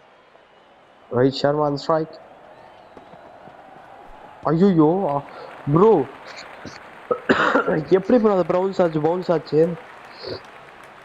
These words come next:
ப்ரோ என்ன ப்ரோ, ரீச்ல குத்தி எங்கோ பவுன்ஸ் ஆகி பின்னாடி கீப்பர் போகுது. இதெல்லாம் என்ன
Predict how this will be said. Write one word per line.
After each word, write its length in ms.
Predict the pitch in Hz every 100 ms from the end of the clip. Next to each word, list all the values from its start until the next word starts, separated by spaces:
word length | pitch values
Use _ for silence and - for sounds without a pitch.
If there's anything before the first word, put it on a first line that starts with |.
| - - - - - - 147
ப்ரோ 160 | 151 196
என்ன 240 | 143 190 202
ப்ரோ, 520 | 160 127 127 165 170 - - -
ரீச்ல 420 | 151 208 208 226
குத்தி 260 | 220 208 214
எங்கோ 280 | 185 185 208
பவுன்ஸ் 300 | 202 196 202
ஆகி 180 | 185 196
பின்னாடி 180 | 196
கீப்பர் 300 | 196 175 196
போகுது. 420 | 185 160 156 139 123
இதெல்லாம் 300 | 127 160 170
என்ன 160 | 139